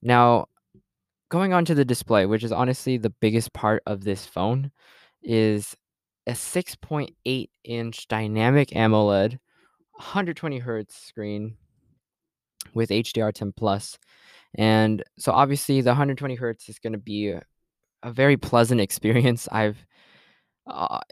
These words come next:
once you try a hundred twenty hertz, it's really hard to go back, I will say that.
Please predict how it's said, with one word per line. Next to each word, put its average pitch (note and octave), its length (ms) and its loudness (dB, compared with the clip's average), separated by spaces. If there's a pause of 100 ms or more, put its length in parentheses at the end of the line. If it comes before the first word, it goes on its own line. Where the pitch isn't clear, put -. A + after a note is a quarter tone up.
once C3+ 360 0
you E3+ 60 2
try C3 420 0
a B2+ 140 -2
hundred B2+ 260 -6
twenty C3 200 -6
hertz, B2 320 -4
it's A#2+ 160 -6
really C3 160 8
hard A2+ 280 6
to A2+ 40 2
go G#2 180 4
back, G2 340 -2
I G#2 80 2
will G2+ 220 -2
say G2 240 -4
that. F#2+ 300 -2